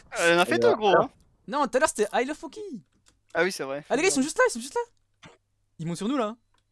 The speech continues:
Speaker 3: Il y a Rocket juste à côté, hein.
Speaker 1: C'est rebouché, c'est rebouché, de toute façon.
Speaker 3: Ouais, mais, euh, bon.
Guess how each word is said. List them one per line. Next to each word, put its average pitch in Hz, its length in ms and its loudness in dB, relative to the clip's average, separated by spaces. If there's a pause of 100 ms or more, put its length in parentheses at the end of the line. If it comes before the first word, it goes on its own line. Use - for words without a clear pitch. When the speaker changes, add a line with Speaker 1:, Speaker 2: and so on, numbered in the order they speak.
(240)
Speaker 3:
Il 170 60 -6
y - 20 0
a - 20 0
Rocket 202 280 -6
juste 240 140 -10
à 240 60 -4
côté, 247 200 -10
hein. 147 160 -10
Speaker 1:
C'est - 120 -6
rebouché, 214 300 -6
c'est - 100 -4
rebouché, 180 240 -6
de 175 40 -12
toute - 40 -18
façon. 143 180 -16
Speaker 3:
Ouais, 151 100 -6
mais, 131 380 -6
euh, 123 40 -10
bon. 135 180 -18